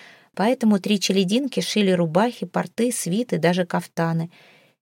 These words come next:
Нянька смотрела за моими детьми, потому что мне приходилось смотреть за домом. Свенельд овдовел давным-давно.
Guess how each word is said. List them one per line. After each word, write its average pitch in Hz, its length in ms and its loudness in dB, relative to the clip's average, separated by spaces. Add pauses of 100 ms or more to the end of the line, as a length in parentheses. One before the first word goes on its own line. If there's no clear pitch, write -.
Нянька 190 380 4
смотрела 190 560 2
за 175 100 2
моими 185 320 4
детьми, 175 440 0
потому 180 360 0
что 175 180 -4
мне 185 200 2
приходилось 190 600 -2
смотреть 165 460 -4
за 175 120 2
домом. 165 460 -2 (640)
Свенельд 285 640 0
овдовел 208 500 4
давным-давно. 175 840 0